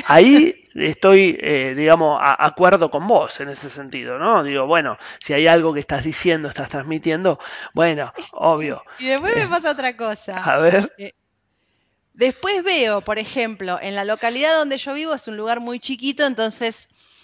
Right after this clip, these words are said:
Speaker 2: eh, mm, esta cosa de nos conocemos todos, ¿no? Y,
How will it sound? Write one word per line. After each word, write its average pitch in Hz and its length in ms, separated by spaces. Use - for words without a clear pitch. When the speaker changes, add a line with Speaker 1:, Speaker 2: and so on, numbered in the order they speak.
Speaker 2:
eh, 180 720
mm, 214 300
esta 196 260
cosa 226 220
de 214 60
nos 202 140
conocemos 208 520
todos, 175 380
¿no? 220 380
Y, 202 100